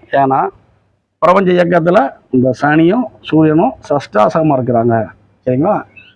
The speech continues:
அப்படி இருக்கிறது வந்து ஒரு காரணம். இப்ப கூட பாத்தீங்களா, கேரளா வயநாடுல வந்து பாத்தீங்கன்னா, ஆஹ், அந்த மணல் சரிவு, நீரினால் பாதிப்பு வந்ததுல என்ன காரணம்? அப்ப நம்முடைய ஆசிரியர் என்ன சொல்றாங்க,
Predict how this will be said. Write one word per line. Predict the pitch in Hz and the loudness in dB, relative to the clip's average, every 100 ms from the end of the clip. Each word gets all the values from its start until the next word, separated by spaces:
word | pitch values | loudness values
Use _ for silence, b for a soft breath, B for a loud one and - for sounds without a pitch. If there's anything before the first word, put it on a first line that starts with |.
| - | -10
அப்படி | 139 143 | -4 0
இருக்கிறது | 156 175 170 156 | 0 0 0 0
வந்து | 139 233 | 0 0
ஒரு | 190 147 | 0 -2
காரணம். | 135 131 127 127 107 | -2 -2 0 -2 -2
இப்ப | 139 170 | -2 2
கூட | - 160 | 2 2
பாத்தீங்களா, | 151 156 156 143 - | 0 0 0 0 -4
கேரளா | - 160 156 | 0 2 4
வயநாடுல | 147 147 151 147 143 | 4 4 2 0 0
வந்து | 139 135 | -2 -2
பாத்தீங்கன்னா, | 131 127 127 127 - _ _ _ - - | -2 0 0 -2 -6 _ _ _ -14 -6
ஆஹ், | 147 147 143 | -2 0 0
அந்த | 147 143 143 135 | 0 0 0 0
மணல் | 151 147 156 | 0 0 0
சரிவு, | - 139 139 139 143 - - - | 0 0 2 2 0 -4 -10 -2
நீரினால் | 143 156 147 147 | 0 2 0 0
பாதிப்பு | 131 135 131 131 | 0 -2 -2 -2
வந்ததுல | 131 143 214 151 | 0 0 0 0
என்ன | 151 180 202 | 2 2 2
காரணம்? | 156 156 151 131 | 4 2 2 0
அப்ப | 123 185 | 0 0
நம்முடைய | 190 165 165 151 | -2 -2 0 0
ஆசிரியர் | 160 156 156 | 0 0 0
என்ன | 151 147 | 0 0
சொல்றாங்க, | 143 139 139 139 139 | -2 -2 0 0 -2